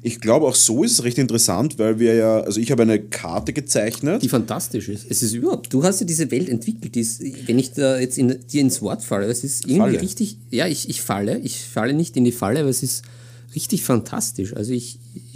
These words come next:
Speaker 2: ich, ich freue mich schon, was da kommen mag.
Speaker 1: Ja, ähm, es ist eine relativ große Welt, also die Welt kennt man jetzt nicht, aber es ist ein Kontinent. Und,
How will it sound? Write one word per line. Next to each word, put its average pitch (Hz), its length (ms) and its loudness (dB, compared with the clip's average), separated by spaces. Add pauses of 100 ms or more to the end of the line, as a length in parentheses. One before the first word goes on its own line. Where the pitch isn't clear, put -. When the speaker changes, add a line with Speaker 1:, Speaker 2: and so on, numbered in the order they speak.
(240)
Speaker 2:
ich, - 220 -10
ich - 140 -4
freue 104 220 0
mich 170 160 2
schon, 165 160 0
was 151 180 -2
da 160 80 -2
kommen 165 340 -2
mag. 95 220 -6 (460)
Speaker 1:
Ja, 107 340 4 (360)
ähm, 104 380 6
es 104 140 2
ist 143 60 2
eine 151 160 6
relativ 117 400 2
große 104 520 2
Welt, 127 260 4
also 110 280 4 (160)
die 104 100 0
Welt 101 400 2
kennt 104 220 0
man 139 100 4
jetzt 131 60 -2
nicht, 170 160 0
aber 113 140 4
es 98 80 0
ist 101 80 0
ein 98 140 -2
Kontinent. 98 440 -2 (500)
Und, 107 540 4